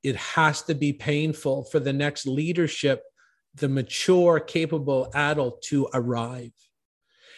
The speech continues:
And lot, sometimes the wolves sort of left the kids alone, and there was no painful evolution. And inside Sparta, if an adult came,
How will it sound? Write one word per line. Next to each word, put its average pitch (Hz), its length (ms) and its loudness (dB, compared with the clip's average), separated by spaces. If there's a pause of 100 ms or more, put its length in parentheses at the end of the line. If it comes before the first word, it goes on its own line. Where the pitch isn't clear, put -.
(240)
And 156 320 2 (260)
lot, 160 380 0
sometimes 160 800 0
the 143 120 2
wolves 139 440 2
sort 139 220 0
of 120 120 -6
left 135 420 -2 (180)
the 131 100 -2
kids 139 380 2
alone, 143 540 0
and 147 140 0
there 147 80 2
was 139 260 2
no 175 320 0
painful 147 540 0
evolution. 123 800 -2 (720)
And 151 320 0 (340)
inside 175 600 2
Sparta, 160 800 -2 (720)
if 175 500 -2 (180)
an 143 140 -2
adult 143 560 0
came, 139 420 -2